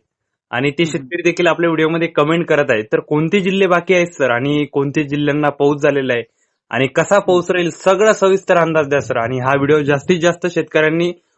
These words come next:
Speaker 1: पूर्ण बघावा आणि जास्तीत जास्त शेतकऱ्यांना शेअर करावा.
Speaker 2: चालेल. अ, लक्षात घ्या, पहिली गोष्ट, हा जो पाऊस येतोय, हा पाऊस भागव्याप्तीच्या बाबतीत, अ, जास्त प्रमाणात नाहीये इतर भागांना, आणि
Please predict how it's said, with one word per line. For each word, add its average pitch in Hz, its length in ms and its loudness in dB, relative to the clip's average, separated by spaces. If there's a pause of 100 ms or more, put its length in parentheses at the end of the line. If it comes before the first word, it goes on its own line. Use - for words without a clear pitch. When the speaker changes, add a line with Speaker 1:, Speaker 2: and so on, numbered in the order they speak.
(180)
Speaker 1:
पूर्ण 180 300 2
बघावा 185 380 4
आणि 170 240 2
जास्तीत 175 360 -2
जास्त 196 240 0
शेतकऱ्यांना 156 560 -2
शेअर 143 200 -2
करावा. 104 300 -2 (1080)
Speaker 2:
चालेल. 147 260 -8 (500)
अ, 151 280 -8
लक्षात 160 280 -12
घ्या, 156 260 -8 (540)
पहिली 160 200 -8
गोष्ट, 170 240 -10
हा 170 180 -8
जो 156 120 -14
पाऊस 165 300 -10
येतोय, 147 300 -10 (380)
हा 156 80 -6
पाऊस 165 440 -8
भागव्याप्तीच्या 156 720 -8
बाबतीत, 151 360 -10
अ, 156 180 -8 (140)
जास्त 151 280 -8
प्रमाणात 151 400 -12
नाहीये 143 320 -10 (100)
इतर 147 240 -10
भागांना, 135 340 -10 (600)
आणि 165 300 -6